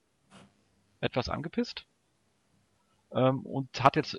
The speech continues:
die Fähigkeit oder die Möglichkeit, endlich mal über einen Rückkanal diesen Penner zu sagen, dass er einmal trollen kann. Aber die Frage ist natürlich, was passiert, wenn man das nicht macht, weil man zu Recht auf die Leute sauer ist, ähm,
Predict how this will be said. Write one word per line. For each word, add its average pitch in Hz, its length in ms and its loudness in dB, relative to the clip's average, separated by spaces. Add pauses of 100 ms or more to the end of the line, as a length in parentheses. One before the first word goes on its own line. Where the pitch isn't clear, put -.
(120)
die 127 100 -2
Fähigkeit 135 760 0
oder 117 100 -6
die 117 80 -6
Möglichkeit, 131 320 -2
endlich 131 240 -8
mal 120 100 4
über 117 100 2
einen 113 100 0
Rückkanal 113 520 2
diesen 120 220 -8
Penner 120 240 -2
zu 117 120 -8
sagen, 110 260 4
dass 117 140 -6
er - 60 0
einmal 104 220 -2
trollen 120 360 2
kann. 113 280 -2 (440)
Aber 113 360 4
die 131 120 -4
Frage 117 360 4
ist - 140 -6
natürlich, 123 560 -6
was 113 200 0
passiert, - 400 -4
wenn 117 80 -4
man 117 120 0
das 113 200 -2
nicht 165 200 -2
macht, 110 240 -2
weil 113 80 -2
man 107 160 -4
zu 107 100 -8
Recht 110 180 0
auf - 80 -10
die - 80 -12
Leute 104 200 -4
sauer - 360 0
ist, - 220 -2 (560)
ähm, 120 460 2